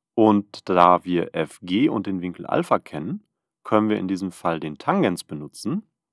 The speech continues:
um aus den bekannten Größen die unbekannte Größe auszurechnen. Ich schreibe diese Winkelbeziehung einfach mal hin. Also der Tangens ist ja definiert als Gegenkathete durch Ankathete. Das heißt in unserem Fall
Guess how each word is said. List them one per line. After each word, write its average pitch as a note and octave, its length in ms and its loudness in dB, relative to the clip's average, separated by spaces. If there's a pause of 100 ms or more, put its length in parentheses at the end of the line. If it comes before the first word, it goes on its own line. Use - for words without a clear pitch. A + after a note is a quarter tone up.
(140)
um A#2 280 2
aus G2+ 280 0
den F2+ 280 -2
bekannten E3+ 580 -4
Größen C#3+ 640 -2 (420)
die G#2+ 200 -4
unbekannte G2+ 680 -4
Größe F2 320 -4
auszurechnen. - 640 -8 (1200)
Ich - 100 -8
schreibe C3 240 8
diese G#2+ 280 0
Winkelbeziehung B2 640 -2
einfach G2 220 -4
mal D#2+ 180 -4
hin. D3 360 -4
Also F2 360 0
der D#2 240 -12
Tangens C#3 560 -2
ist - 140 -10
ja G2+ 80 -6
definiert F2 640 -6
als - 420 -4 (120)
Gegenkathete F#2 1000 -4
durch D2 300 -14
Ankathete. A2 760 -6 (880)
Das F2+ 200 -6
heißt F2 300 2
in E2 100 -8
unserem E2 380 -8
Fall B2 480 -6